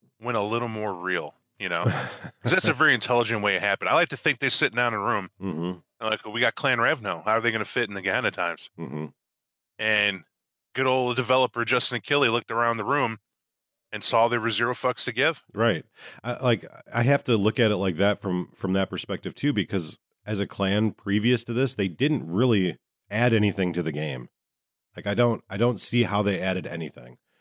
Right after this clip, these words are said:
Speaker 2: right? They were annoying. They were troublemakers, and their discipline was sort of difficult to pin down from, like, a power perspective. It's like a mage sphere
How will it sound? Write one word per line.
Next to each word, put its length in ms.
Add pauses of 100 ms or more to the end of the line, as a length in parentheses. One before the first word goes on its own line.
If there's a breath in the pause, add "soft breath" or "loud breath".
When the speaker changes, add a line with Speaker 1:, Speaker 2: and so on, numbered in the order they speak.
(160)
Speaker 2:
right? 260
They 160
were 480
annoying. 640 (840)
They 300
were 720 (220)
troublemakers, 840 (720)
and 680 (160)
their 400
discipline 920 (320)
was 420
sort 220
of 240
difficult 800
to 960 (100)
pin 240
down 480
from, 240
like, 160
a 100
power 340
perspective. 580 (280)
It's 100
like 140
a 60
mage 680
sphere 680